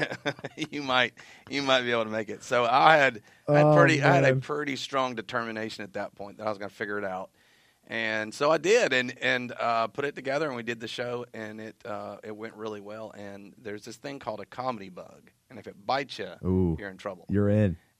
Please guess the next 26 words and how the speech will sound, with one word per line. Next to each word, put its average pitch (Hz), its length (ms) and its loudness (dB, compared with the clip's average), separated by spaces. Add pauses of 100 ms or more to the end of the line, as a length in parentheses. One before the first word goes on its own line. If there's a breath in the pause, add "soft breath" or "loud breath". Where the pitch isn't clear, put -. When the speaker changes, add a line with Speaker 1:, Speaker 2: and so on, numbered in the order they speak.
Speaker 1:
And 107 220 -6
so 104 140 -8
I 117 140 2
got 131 200 0
bit. 117 360 2
I 110 80 -6
just 113 180 -10
kept 113 220 -4
going 113 400 -4 (140)
to 101 300 -6
open 120 360 -6
mics 107 520 -4
and 95 160 -14
competitions 110 1000 -8
and, 92 320 -14 (560 soft breath)
uh, 98 460 -8 (480)
traveling 117 380 -2
all 113 160 0
over, 113 220 -2
been 110 220 -8
to 110 120 -6
Nashville 107 680 -4
doing 110 220 -10
competitions. 107 800 -8
And 104 160 -14
then, 107 260 -14